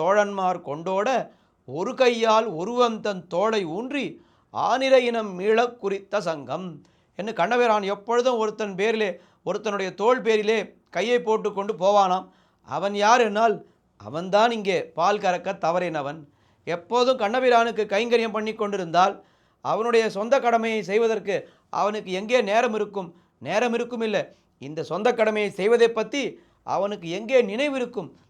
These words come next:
நினைவிருந்தால் தானே நேரம் இருக்கிறதா இல்லையா என்று நாம் ஆராய முடியும். அவனுக்கு அந்த நினைவே கிடையாது. சதா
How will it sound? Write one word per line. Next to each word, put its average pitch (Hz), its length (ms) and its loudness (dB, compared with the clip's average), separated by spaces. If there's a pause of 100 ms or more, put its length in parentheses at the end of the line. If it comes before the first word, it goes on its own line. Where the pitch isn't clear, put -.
(120)
நினைவிருந்தால் 247 640 0
தானே 247 260 -2
நேரம் 226 300 -2
இருக்கிறதா 220 440 2
இல்லையா 208 360 2
என்று 196 280 -4 (340)
நாம் 196 220 -4
ஆராய 208 380 4
முடியும். 185 340 -8 (280)
அவனுக்கு 202 380 -2
அந்த 185 160 -2
நினைவே 220 420 6
கிடையாது. 214 400 0 (280)
சதா 202 320 6